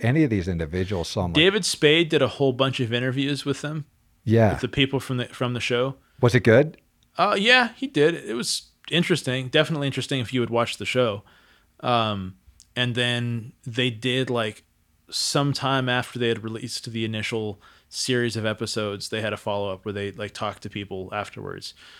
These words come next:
Speaker 2: So it was, you kinda got a little bit of a glimpse as to what happened, you know, kinda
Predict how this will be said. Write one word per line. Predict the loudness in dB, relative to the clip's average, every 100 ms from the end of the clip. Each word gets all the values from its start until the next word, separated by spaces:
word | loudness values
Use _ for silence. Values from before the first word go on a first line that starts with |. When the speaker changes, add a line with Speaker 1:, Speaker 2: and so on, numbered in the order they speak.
| -20 -20 -4
Speaker 2:
So | 2 2
it | 2
was, | -2 -4
you | -8
kinda | 0 2 2
got | 0
a | 0
little | 0 2
bit | 2
of | 2
a | 2
glimpse | 0 -2 -2
as | -4
to | -4 0
what | 0 0
happened, | -2 -2 -4 -4
you | -4
know, | -6
kinda | -4 -4 -6